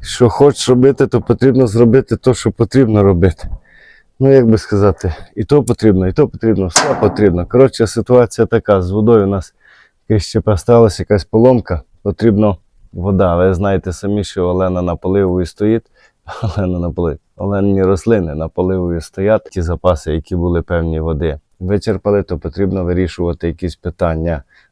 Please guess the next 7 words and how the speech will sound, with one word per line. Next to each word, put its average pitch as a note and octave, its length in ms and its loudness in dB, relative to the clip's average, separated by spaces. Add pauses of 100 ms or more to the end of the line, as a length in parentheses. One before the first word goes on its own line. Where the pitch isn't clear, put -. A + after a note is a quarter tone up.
з E2+ 280 -4 (180)
водою. F2 720 -2
Тобто G2+ 420 -2
потрібно F#2 500 -2
ставити F#2 480 -2
назад E2+ 460 -4
помпу A2 420 -2